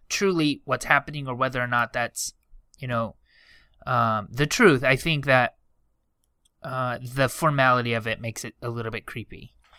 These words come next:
And it kind of reminds me of, like, arranged marriages where people are just kind of forced into these,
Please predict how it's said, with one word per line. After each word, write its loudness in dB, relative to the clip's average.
And 0
it -4
kind 4
of 6
reminds 4
me -4
of, -4
like, -2
arranged 0
marriages -4
where -6
people -2
are 2
just -8
kind -4
of -6
forced -8
into -10
these, -12